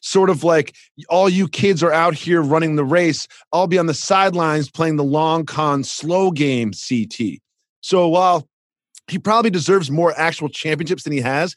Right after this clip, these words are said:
if you're comparing him to Bananas, I ask this question to you, Bill Simmons. Who's more important to the franchise, or what we should call the sport? Like, who's had more impact on the sport? Who's a bigger character? Whose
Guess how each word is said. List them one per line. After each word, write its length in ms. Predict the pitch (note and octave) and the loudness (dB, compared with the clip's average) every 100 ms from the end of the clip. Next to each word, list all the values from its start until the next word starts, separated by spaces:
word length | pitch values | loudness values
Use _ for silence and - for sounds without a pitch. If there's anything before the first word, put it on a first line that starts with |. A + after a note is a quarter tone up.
| - - - | -18 -12 -6
if 140 | D#3 | -2
you're 100 | A#3+ | -2
comparing 600 | A#3 F#3+ - G3 G#3 G3 | -2 -6 -4 -2 -2 -2
him 260 | D#3+ D#3+ C3 | -2 -4 -4
to 140 | - F#3+ | -4 -2
Bananas, 600 | D3 C#3+ G#3 E3 C3 - - - - | -2 0 0 0 -2 -6 -20 -14 -4
I 120 | D#3+ | 0
ask 280 | D#3+ D#3 - | 0 -2 -2
this 180 | C4+ - | -4 -2
question 400 | F3+ D#3+ E3 D3 | 0 0 -2 -6
to 100 | D#3+ | 0
you, 300 | C#4 F#4 F#2+ | 4 4 2
Bill 220 | B2 G2+ | 0 -2
Simmons. 480 | - F#2 C#2+ - _ _ _ _ _ _ _ _ _ _ - | -6 -10 -12 -20 _ _ _ _ _ _ _ _ _ _ -6
Who's 360 | G3+ A3 F3+ | 0 2 0
more 240 | D3 E3+ E3 | -2 0 0
important 880 | C#3 _ - E3+ E3 - G2 - - _ _ | -2 _ -4 -2 0 -4 -12 -14 -20 _ _
to 120 | - | -6
the 80 | G#2+ | -6
franchise, 760 | - C#3 C#3+ C3 G#2 E2+ D#2+ - | -6 -4 -2 -2 -6 -6 -8 -12
or 160 | A2 G#2 | -8 -6
what 140 | G#2+ | -4
we 80 | B2 | -4
should 180 | B2 B2+ | -6 -8
call 160 | A2 | -6
the 80 | G2 | -6
sport? 460 | - - - A2 - _ _ _ _ - | -8 -10 -4 -4 -4 _ _ _ _ -10
Like, 120 | C#3+ | -6
who's 180 | A2+ G3+ | -4 -4
had 220 | F#3+ F3+ | -2 -2
more 180 | D3 D#3+ D#3+ | -2 -2 -2
impact 400 | E3 D#3 D3 C3 | -6 -4 -6 -4
on 60 | |
the 60 | A#2+ | -8
sport? 380 | - D#3 C3 - - _ | -4 -2 -2 -4 -20 _
Who's 200 | G3 E3+ | -6 -2
a 80 | F3+ | -2
bigger 260 | B2 D3 C#3 | 0 -2 -2
character? 460 | - D#3+ D#3+ C#3 | -2 -2 -2 -4
Whose 260 | B2 E3+ | -4 -6